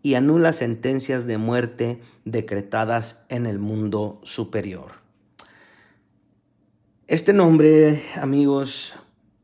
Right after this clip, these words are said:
es importante que lo meditemos. Como aprendimos en esta parashá, el mundo fue dest-, el,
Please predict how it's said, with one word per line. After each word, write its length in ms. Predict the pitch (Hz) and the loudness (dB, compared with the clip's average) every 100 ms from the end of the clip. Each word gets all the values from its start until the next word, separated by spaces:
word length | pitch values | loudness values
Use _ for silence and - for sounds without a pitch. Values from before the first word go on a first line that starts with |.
| _ _ _ - | _ _ _ -16
es 180 | 113 151 | -8 -6
importante 640 | 139 123 113 123 120 135 | -4 -4 -4 -2 -2 -4
que 120 | 120 | -4
lo 100 | 113 | -2
meditemos. 920 | 107 104 98 92 110 107 110 110 - - _ _ _ _ _ - | -2 -2 -6 -2 -2 0 -4 -6 -12 -20 _ _ _ _ _ -14
Como 240 | 107 101 | -6 -6
aprendimos 580 | 101 117 120 135 147 147 | -2 0 2 0 0 -2
en 100 | 127 | -6
esta 280 | 123 127 - | -6 -8 -4
parashá, 340 | 113 107 120 | -4 -2 -4
el 100 | 120 | -2
mundo 320 | 131 143 143 | -2 0 -2
fue 220 | 139 135 | -2 -4
dest-, 380 | 131 127 - _ - | -4 -4 -10 _ -8
el, 460 | 127 117 117 - | -4 -2 -4 -8